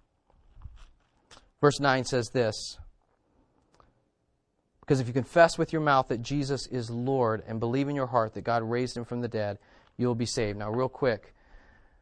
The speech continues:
if you confess in your mouth, with your mouth that Jesus is Lord is a lot deeper than praying a prayer, okay? A lot deeper than praying a prayer, because confessing with, with your mouth that Jesus is Lord is saying this, "God, you are the master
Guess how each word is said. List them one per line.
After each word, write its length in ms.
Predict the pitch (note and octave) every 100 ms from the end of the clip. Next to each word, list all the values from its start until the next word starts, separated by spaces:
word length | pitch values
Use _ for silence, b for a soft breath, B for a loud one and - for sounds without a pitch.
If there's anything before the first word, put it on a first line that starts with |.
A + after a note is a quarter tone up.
| b _
if 60 | _
you 60 |
confess 360 | A#2+ - D#3+ -
in 60 |
your 80 | D#3+
mouth, 260 | D#3 C#3 B2+ -
with 320 | - C3 -
your 80 | B2+
mouth 240 | B2 A2+
that 80 | A2
Jesus 300 | A#2 A#2+ A2+
is 180 | G#2+ C3
Lord 240 | A#2 G#2+
is 220 | A2 G#2 - -
a 80 | G#2
lot 420 | A2+ C3+ D#3 D3
deeper 360 | C#3+ C#3 - A2
than 160 | G#2+
praying 420 | - - A#2 A2+
a 60 | G#2+
prayer, 400 | - G#2 F#2+ F#2
okay? 320 | F#2 G#2+ G#2
A 80 | -
lot 300 | D#3 F3+ E3
deeper 280 | D3 D3 A#2+
than 120 | A2
praying 260 | - A#2+ A2+
a 60 |
prayer, 280 | G#2 A#2 G2+
because 320 | G2+ G#2+ B2
confessing 520 | - A#2+ - F#3 G#3+ F#3+
with, 280 | E3+ C#3 -
with 240 | C#3 D3
your 100 | C#3+
mouth 360 | C3+ C3+ B2+ -
that 200 | A#2+ A#2
Jesus 520 | A2+ D3 D#3+ D#3 C#3
is 240 | C3 A#2+ A#2+
Lord 300 | C3+ B2+ A2
is 120 | -
saying 240 | B2+ A#2+ A2+
this, 340 | A2 F#2+ - b b b b b b b b b b
"God, 260 | - C#3 B2+
you 300 | C#3 E3 F3
are 180 | C#3 C3
the 200 | A#2 A2
master 1080 | A2+ A#2+ A#2+ A#2+ A#2 - - - F#2+ F#2